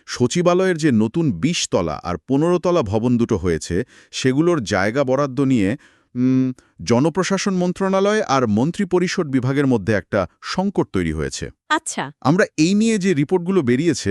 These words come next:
Speaker 1: সেগুলোর তথ্যের ভিত্তিতেই কথা বলবো।
Speaker 2: বেশ, তাহলে চলুন এই দাপ্তরিক টানাপোড়েনের একটু গভীরে যাই। ঠিক কী নিয়ে সমস্যাটা হচ্ছে, মানে, আসল কারণটা কি?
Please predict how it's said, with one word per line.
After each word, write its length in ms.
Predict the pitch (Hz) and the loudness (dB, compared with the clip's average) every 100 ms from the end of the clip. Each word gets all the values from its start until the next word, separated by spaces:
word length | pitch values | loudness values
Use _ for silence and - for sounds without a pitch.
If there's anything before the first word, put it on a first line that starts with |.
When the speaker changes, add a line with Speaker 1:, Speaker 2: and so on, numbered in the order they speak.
| 131 | -2
Speaker 1:
সেগুলোর 380 | - 135 185 - | -2 -2 -2 -2
তথ্যের 380 | 160 - 202 131 | -4 -2 -2 0
ভিত্তিতেই 460 | 123 - 156 147 | -2 -2 0 0
কথা 220 | 110 92 85 | 0 -2 -4
বলবো। 280 | 69 64 57 _ 262 | -4 -6 -10 _ -2
Speaker 2:
বেশ, 320 | 403 339 214 - _ _ _ _ - | 0 0 -2 -8 _ _ _ _ -4
তাহলে 240 | 302 359 415 | 0 2 2
চলুন 320 | 403 320 233 - _ _ - | 2 2 0 -4 _ _ -2
এই 140 | 311 269 | 0 2
দাপ্তরিক 560 | 214 233 - 311 311 - | 0 -2 -2 -2 -2 -2
টানাপোড়েনের 680 | 233 226 247 285 285 330 403 - | -2 0 0 0 2 0 -2 -6
একটু 220 | 269 - 349 | -8 -2 -2
গভীরে 440 | 190 208 156 220 175 | 0 0 2 0 0
যাই। 220 | 143 123 - _ _ _ - | -2 -8 -14 _ _ _ -4
ঠিক 180 | 392 403 _ | -2 -2 _
কী 140 | - 403 415 | 0 4 4
নিয়ে 180 | 285 | 2
সমস্যাটা 600 | 190 175 160 - 151 147 | 2 -2 -2 -2 -4 -4
হচ্ছে, 360 | 156 139 - 269 359 _ _ - | -4 -6 -6 -6 -6 _ _ -2
মানে, 160 | 294 359 - 214 | 0 0 -2 -4
আসল 340 | 220 - 320 - | -4 0 -2 0
কারণটা 460 | 226 202 175 165 135 | 0 2 2 -2 -6
কি? 180 | 143 | -10